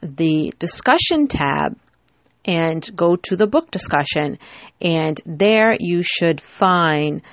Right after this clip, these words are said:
part one of Angels Among Us. So I wanted to take a moment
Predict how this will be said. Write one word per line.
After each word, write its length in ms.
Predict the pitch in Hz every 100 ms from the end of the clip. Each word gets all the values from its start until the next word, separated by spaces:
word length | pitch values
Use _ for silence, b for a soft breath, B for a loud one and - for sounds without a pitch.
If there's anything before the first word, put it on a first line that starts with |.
| B B _
part 480 | - 165 151 - -
one 480 | 156 160 151 147 160 _
of 180 | - 170 -
Angels 640 | 165 165 151 151 147 -
Among 380 | - 156 156 156
Us. 380 | - - - - _ _ _ _ _ _ _ _ _ _ _ _ - B B B B -
So 380 | - 285 269 262
I 120 | 285
wanted 480 | 285 480 494 381 - -
to 140 | 262
take 320 | - 233 208
a 60 | 165
moment 680 | 170 185 208 208 180 156